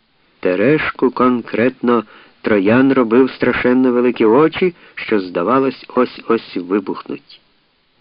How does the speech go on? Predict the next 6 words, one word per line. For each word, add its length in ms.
«Та», — 760
протягував 720
компромісовим 920
тоном 460
Царенко, — 880
«математика. 1000